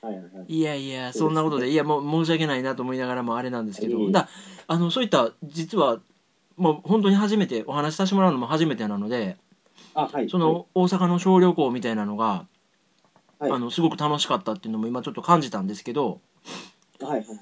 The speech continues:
Speaker 2: まあ、あの、まずちょっと出会い頭に、そもそもみたいな話もちょっと伺いたくて。
Speaker 1: そうですね。はい。
Speaker 2: あの、で、ちょっとアイスブレイクっていうか、ちょっと仲良くなるお話をしたいんですけど、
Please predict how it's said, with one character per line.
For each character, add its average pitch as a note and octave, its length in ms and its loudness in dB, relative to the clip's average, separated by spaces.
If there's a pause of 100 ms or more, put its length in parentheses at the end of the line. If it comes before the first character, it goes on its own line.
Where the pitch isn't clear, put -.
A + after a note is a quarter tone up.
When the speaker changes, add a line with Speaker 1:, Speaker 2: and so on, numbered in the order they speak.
Speaker 2:
ま G#3+ 180 0
あ、 F3 60 6
あ F3 60 4
の、 E3+ 260 2
ま G3 160 4
ず E3+ 140 0
ち - 100 -6
ょ - 20 0
っ - 20 0
と C3 120 -8 (140)
出 E3+ 300 2
会 G#3 140 4
い - 40 0
頭 G3 300 2
に、 A2 560 -6 (300)
そ A3 160 -4
も A#3 120 4
そ A#3 160 0
も A#3 180 4
み G#3+ 80 4
た F3+ 100 4
い - 20 0
な C3+ 60 -2
話 B2+ 180 -6
も A2 60 -8
ち A2 60 -6
ょ - 20 -4
っ - 40 -14
と A#2+ 80 -6
伺 C3 260 -2
い C#3 60 -2
た E3+ 120 0
く - 100 -12
て。 F#2 320 -6 (1120)
Speaker 1:
そ F3 140 6
う A2 40 0
で F#2+ 60 -4
す G2+ 140 -10
ね。 C#3 160 -4 (100)
は C#3 120 -4
い。 - 40 -4
Speaker 2:
あ D3 60 -8
の、 C#3 260 -8
で、 F3+ 300 4
ち F3+ 80 -8
ょ F#3+ 40 2
っ - 40 0
と C3+ 180 -2
ア D3+ 60 2
イ E3 60 2
ス E3+ 100 -4
ブ E3 80 0
レ E3 100 6
イ - 60 0
ク A#2 120 -6
っ - 20 -6
て F#2+ 140 -10
い G#2+ 40 0
う G#2 80 -4
か、 G#2 340 0 (1300)
ち F#3 60 -12
ょ - 20 -10
っ - 20 -12
と D#3 80 -8
仲 D3 260 2
良 F#3 80 6
く E3+ 80 2
な C3+ 120 2
る B2 140 0
お A#2+ 40 -2
話 B2+ 460 -4
を B2 100 -4
し - 80 -8
た D3 140 2
い G#2+ 80 -2
ん G2+ 60 -2
で G#2 120 -4
す - 100 -12
け G3 100 -2
ど、 G3+ 300 -4